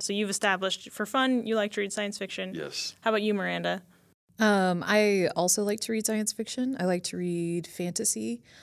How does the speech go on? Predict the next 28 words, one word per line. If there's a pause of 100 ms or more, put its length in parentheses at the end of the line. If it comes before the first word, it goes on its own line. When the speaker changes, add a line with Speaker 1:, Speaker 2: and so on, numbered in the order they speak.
(340)
Speaker 3:
Um,
and
I
will
detour
into
other
genres
semi-frequently. (540)
Uh,
general
fiction
is (120)
always
good. (240)
Uh,
romance
on
occasion. (640)
Like,
although
I
don't
strictly
read
romance,
I
actually,